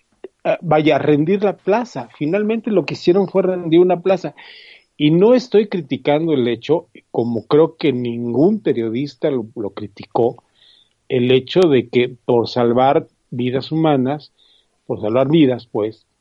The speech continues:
eh, se regresara a, a Ovidio Guzmán a,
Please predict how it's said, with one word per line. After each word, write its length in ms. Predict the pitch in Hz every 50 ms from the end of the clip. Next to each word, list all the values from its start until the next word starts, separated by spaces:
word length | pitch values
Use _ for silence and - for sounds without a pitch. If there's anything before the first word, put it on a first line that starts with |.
| _ _ _ _ _ _ _ _ _ _ -
eh, 600 | 156 135 127 123 123 123 120 123 123 127 135 - -
se 320 | - - - 135 127 123
regresara 840 | 117 127 113 117 113 104 - - 151 147 147 147 143 139 123 113
a, 120 | 110 117 120
a 100 | 120 113
Ovidio 520 | 113 117 127 127 120 127 147 143 151 147
Guzmán 600 | 127 135 127 98 123 131 131 131 131 131 131 135 _ _ _ _ _ _ _ _ _ _ -
a, 1000 | - 117 110 110 110 107 107 107 107 104 104 104 104 98 98 98 101 - - -